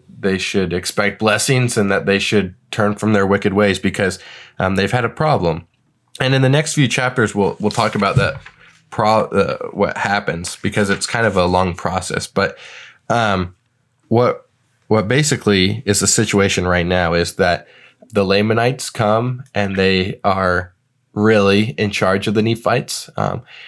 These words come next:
they tax them fifty percent of everything they, they farm and they harvest and they, they own, which is a huge deal. It's a,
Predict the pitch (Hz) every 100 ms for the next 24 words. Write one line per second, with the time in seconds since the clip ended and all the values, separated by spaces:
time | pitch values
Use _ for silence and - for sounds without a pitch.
0 | - 95 95 - 104 104 - 92 90 90
1 | _ _ _ - 143 147 165 151 120 -
2 | 117 87 82 - 98 78 104 104 104 107
3 | 101 95 85 87 - _ _ - 92 101
4 | 117 - - 98 98 104 110 95 98 90
5 | 98 98 101 - - 95 87 92 90 90
6 | 90 - - - _ 87 95 98 95 87
7 | 85 - _ _ - 98 - - 101 95
8 | 92 95 98 - 131 107 87 90 98 -
9 | - _ _ _ _ _ - 80 - -
10 | - _ _ - _ - - 82 69